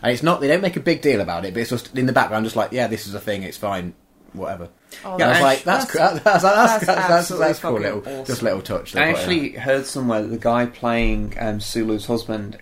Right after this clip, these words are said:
Speaker 3: is actually one of the writers or something.
Speaker 1: Oh, right.
Speaker 3: Because they originally cast, there was actually a guy who was cast to be, to do that role, but, like, for whatever reason, he couldn't get there, and so they were like, "In a bit of an emergency, we need to shoot this today."
Speaker 1: Yeah, well, I mean, he doesn't have a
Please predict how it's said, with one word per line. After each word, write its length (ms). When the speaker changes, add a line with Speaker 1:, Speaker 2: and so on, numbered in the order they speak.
Speaker 3:
is 460
actually 300
one 160
of 60
the 60
writers 520
or 100
something. 280
Speaker 1:
Oh, 200
right. 200
Speaker 3:
Because 300
they 140
originally 340
cast, 380
there 100
was 80
actually 280
a 60
guy 200
who 80
was 120
cast 540
to 80
be, 260
to 160
do 180
that 200
role, 300
but, 220
like, 180
for 80
whatever 260
reason, 320
he 140
couldn't 680
get 280
there, 340
and 380
so 260
they 140
were 160
like, 180
"In 100
a 40
bit 160
of 60
an 240
emergency, 480
we 100
need 160
to 80
shoot 300
this 160
today." 300
Speaker 1:
Yeah, 120
well, 160
I 40
mean, 120
he 80
doesn't 200
have 200
a 120